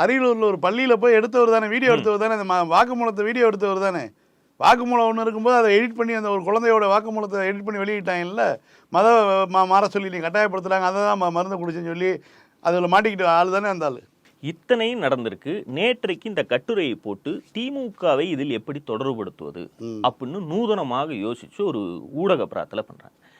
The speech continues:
Speaker 2: நேற்றைக்கு இந்த, இப்ப நான் சொல்லக்கூடிய விவரங்களை எல்லாம் விரிவா எழுதி நான் போஸ்ட்டும் போட்டேன்.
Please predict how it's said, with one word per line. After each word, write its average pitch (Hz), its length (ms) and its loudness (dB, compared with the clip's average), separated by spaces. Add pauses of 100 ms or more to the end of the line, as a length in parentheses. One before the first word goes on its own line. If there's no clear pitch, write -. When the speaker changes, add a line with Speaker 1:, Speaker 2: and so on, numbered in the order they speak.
(140)
Speaker 2:
நேற்றைக்கு 208 540 -4
இந்த, 151 280 -4
இப்ப 123 160 -4
நான் 120 140 -2
சொல்லக்கூடிய 185 600 -6
விவரங்களை 147 440 0
எல்லாம் 127 280 -2
விரிவா 143 460 -2
எழுதி 113 500 -8 (320)
நான் 175 280 0
போஸ்ட்டும் 196 400 -4
போட்டேன். 101 360 -10